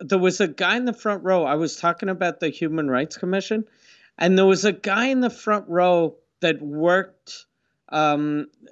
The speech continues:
I forget how he worded it. He was with, uh, um, Child Services,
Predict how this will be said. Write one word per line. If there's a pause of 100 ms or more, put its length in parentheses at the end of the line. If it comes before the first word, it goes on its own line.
(160)
I
forget
how
he (100)
worded
it. (240)
He
was
with,
uh,
um,
Child
Services,